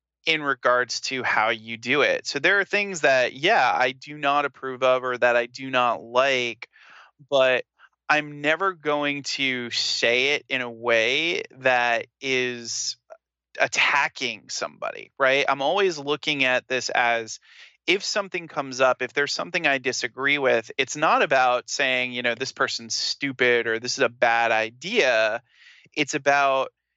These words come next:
"This is not,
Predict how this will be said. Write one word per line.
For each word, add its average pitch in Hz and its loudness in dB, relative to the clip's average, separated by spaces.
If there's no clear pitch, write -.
"This 151 0
is 139 -2
not, 143 0